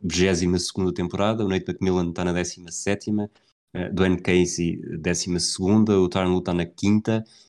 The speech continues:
e depois temos também, eh, treinadores nomeados para treinador do ano, eh, ou já houve nove,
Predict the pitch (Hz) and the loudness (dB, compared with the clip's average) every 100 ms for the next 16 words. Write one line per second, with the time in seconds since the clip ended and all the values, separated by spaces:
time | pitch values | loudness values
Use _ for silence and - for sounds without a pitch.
0 | _ - 90 87 87 87 - 92 - - | _ -6 -2 -2 -2 -6 -4 -4 -2 0
1 | 90 - 92 90 92 90 82 82 82 - | -2 0 0 2 2 0 -2 -4 -8 -12
2 | - 95 90 90 92 98 95 98 98 - | -2 2 4 4 4 4 4 4 2 -2
3 | - _ _ _ _ - 95 90 - 90 | -12 _ _ _ _ -4 0 0 0 2
4 | 87 87 82 85 107 113 - 85 82 76 | 2 2 2 0 0 -4 -8 -6 -4 -6
5 | 82 85 80 87 90 82 90 92 95 90 | -6 -2 2 4 4 2 2 4 2 0